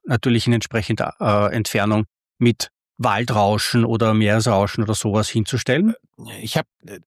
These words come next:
Speaker 2: auch das, auch das habe ich irgendwann mal probiert. Ich hab's auch offensichtlich mal in einer Lautstärke <laughs> probiert, dass, äh, es die Nachbarn so gestört hat, dass dann tatsächlich die Polizei bei mir vor der Tür stand
Speaker 1: <laughs>
Speaker 2: und ich nicht wusste,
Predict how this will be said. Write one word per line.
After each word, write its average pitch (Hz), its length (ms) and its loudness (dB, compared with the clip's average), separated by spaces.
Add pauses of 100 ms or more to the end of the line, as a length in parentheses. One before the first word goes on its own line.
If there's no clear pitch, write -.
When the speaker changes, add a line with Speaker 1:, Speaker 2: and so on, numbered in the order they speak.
(100)
Speaker 2:
auch 147 220 -2
das, - 240 -2
auch 139 240 0
das 139 280 0
habe 143 200 0
ich 117 140 -6
irgendwann 135 420 0
mal 131 180 2
probiert. 131 460 0
Ich - 100 -6
hab's 127 200 -2
auch 113 100 0
offensichtlich 117 680 -2
mal 113 220 2
in 113 140 0
einer 110 180 2
Lautstärke 107 640 0
<laughs> - 0 -
probiert, 113 520 0
dass, - 420 -6
äh, 104 180 2 (360)
es - 180 -4
die 120 100 0
Nachbarn 104 380 0
so 107 160 -2
gestört 117 400 2
hat, 120 140 0
dass 117 100 2
dann 110 140 0
tatsächlich 110 340 0
die 117 80 -6
Polizei 120 500 0
bei 120 120 2
mir 107 180 2
vor 117 120 -2
der 104 120 0
Tür 113 180 0
stand 120 320 0
Speaker 1:
<laughs> - 260 -2
Speaker 2:
und 127 200 2
ich 147 200 -2
nicht - 300 0
wusste, 151 460 2